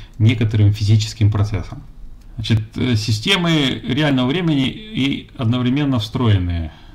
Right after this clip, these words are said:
Какие бывают? То есть управление, например, ядерным реактором, управление с-,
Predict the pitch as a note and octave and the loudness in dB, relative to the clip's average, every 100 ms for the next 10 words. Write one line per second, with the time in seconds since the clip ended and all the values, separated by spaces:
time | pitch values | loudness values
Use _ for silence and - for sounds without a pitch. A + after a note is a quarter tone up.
0 | - - - - - - - G#2+ A#2 G2 | -20 -20 -20 -20 -20 -20 -10 -4 0 0
1 | F#2 F2+ E2+ E2 - - - G#2 G#2 G#2+ | 0 -4 -4 -8 -14 -18 -10 -4 -2 2
2 | G#2+ A#2 G#2 F#2 E2+ - - G2+ G2+ G2+ | 2 4 2 0 -4 -8 -8 -6 -2 -2
3 | - - - - - G#2+ G#2+ G#2+ G2 F#2+ | -2 -10 -20 -20 -6 0 4 4 4 0
4 | F#2+ F2+ E2+ - G#2+ E2 - - - - | -2 -4 -6 -6 -8 -8 -12 -20 -20 -20
5 | - - G#2+ G2 A2 A#2+ G#2+ - | -12 -6 -2 2 2 4 2 0